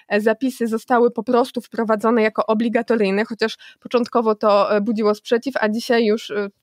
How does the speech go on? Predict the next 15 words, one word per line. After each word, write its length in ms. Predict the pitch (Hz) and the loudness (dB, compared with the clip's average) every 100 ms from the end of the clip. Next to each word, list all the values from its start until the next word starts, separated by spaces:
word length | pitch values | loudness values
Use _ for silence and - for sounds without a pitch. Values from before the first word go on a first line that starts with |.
| _ | _
w 80 | - | -6
tym 120 | 220 | -4
kraju 300 | 226 220 233 | 0 2 2
też 220 | 240 - | -2 -2
nikt 260 | 240 233 - | -4 -4 -6
sobie 260 | 220 233 | -2 2
nie 120 | 220 | 2
wyobraża 520 | 220 220 220 233 226 208 - - - | 2 2 2 2 0 -2 -6 -20 -8
rzeczywo-, 460 | 208 226 - 214 220 - | -2 -2 -2 0 0 0
rzeczywistości 920 | 220 208 233 233 294 277 - 208 185 - _ - | -4 -4 -4 -2 0 0 -2 -6 -8 -10 _ -2
bez, 340 | 196 202 - | -2 -2 -2
e, 280 | 202 196 196 | 0 2 2
bez 180 | 208 - | 0 -4
tych 160 | 220 | -6
form, 280 | - 214 214 | 0 0 0